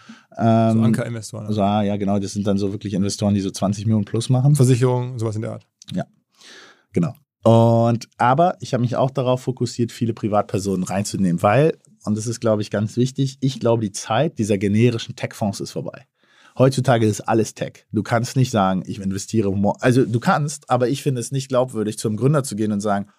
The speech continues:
Speaker 1: „Heute mache ich Biotech, übermorgen mache ich Health Tech, dann mache ich Fintech.“ Sondern ich glaube, einem Gründer, gerade im Early-Stage-Bereich, kannst du nur wirklich helfen, wenn du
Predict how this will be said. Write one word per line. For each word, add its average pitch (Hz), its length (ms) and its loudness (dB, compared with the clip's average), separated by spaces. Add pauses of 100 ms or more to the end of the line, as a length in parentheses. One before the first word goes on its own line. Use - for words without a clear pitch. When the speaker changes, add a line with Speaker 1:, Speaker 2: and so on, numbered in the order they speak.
(140)
Speaker 1:
„Heute 139 240 2
mache 117 200 -4
ich - 120 -14
Biotech, 113 540 0
übermorgen 113 460 0
mache 104 100 -6
ich 98 140 -10
Health 113 240 0
Tech, 104 240 -2
dann 110 160 2
mache 101 160 -2
ich - 80 -10
Fintech.“ - 440 -8 (480)
Sondern 110 460 2 (320)
ich 143 180 2
glaube, 127 280 2
einem 110 120 0
Gründer, 120 300 2
gerade 117 280 2
im 113 80 0
Early-Stage-Bereich, 107 720 -2
kannst - 280 -6
du - 20 -2
nur 117 280 4
wirklich 117 340 -4
helfen, 107 340 -2
wenn 98 160 0
du 95 220 -2